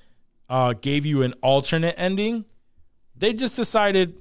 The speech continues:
we're moving forward with the alternate ending in which w-, in where Will Smith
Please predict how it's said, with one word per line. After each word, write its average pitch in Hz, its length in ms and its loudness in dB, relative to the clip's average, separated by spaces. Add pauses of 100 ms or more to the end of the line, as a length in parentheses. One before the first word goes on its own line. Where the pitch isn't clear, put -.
(140)
we're 151 200 2
moving 156 320 2
forward 147 340 4
with 127 220 -2
the 135 180 -2
alternate 135 560 0
ending 123 460 -2
in 120 220 -4
which 117 260 -4
w-, 117 220 -14 (120)
in 123 220 -6
where 123 280 -2
Will 120 280 -4
Smith 123 420 -6